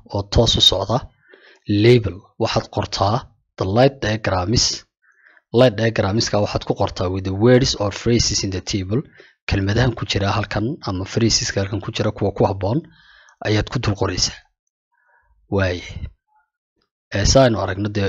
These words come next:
wa-, ereya halkan noogu qoran. Halkanna sawiraan baa inoo yaalla. Marka waa la iswaafajinayaa. Marka imika kan oo kale maxaynu odhanaynaa? Waxaan leenahay dee waa parallel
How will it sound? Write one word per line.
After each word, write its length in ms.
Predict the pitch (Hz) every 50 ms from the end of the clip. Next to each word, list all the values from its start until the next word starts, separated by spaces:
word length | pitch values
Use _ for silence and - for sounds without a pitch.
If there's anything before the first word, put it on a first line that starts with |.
| - -
wa-, 180 | 107 117 113 - -
ereya 300 | 110 110 104 104 120 120 107
halkan 280 | 107 - - - 104 92
noogu 240 | 90 92 95 98 95
qoran. 240 | - - - 95 104 104 113 _ _ _ _ _ _ _ _ _ _ _
Halkanna 320 | - 98 - - 110 107 -
sawiraan 420 | - - 98 92 95 98 107 110
baa 100 | 101 95
inoo 220 | 90 92 95 92 92
yaalla. 320 | 92 90 95 92 95 104 - - - _ _ _ _ _ _ _ _ _ _ _ _ _ _ _ _ _ _ _ _ _ _ _ -
Marka 160 | - - -
waa 120 | 123 123 120
la 80 | 113
iswaafajinayaa. 800 | - - - 101 98 - - 107 - - 113 92 87 - - - - _ _ _ _ _ _ _ _ _ - _ _ - - - _ _ _
Marka 220 | 117 123 - 135
imika 220 | 147 156 135 - 110
kan 200 | - - 131 131
oo 80 | 127
kale 160 | - - 120 120
maxaynu 260 | 117 - - 113 101 95
odhanaynaa? 500 | 101 104 101 90 92 95 92 95 107 143 - _ _ _ _ _ _ _ _ _ _ _ _ _ _ _ _ _ _ _ _ _ _ _ _ _ _ -
Waxaan 200 | - - 104 110
leenahay 280 | 123 123 113 101 95 92
dee 120 | 95 95 95
waa 120 | 98 95 95
parallel 560 | - - 107 110 120 123 120 123 127 135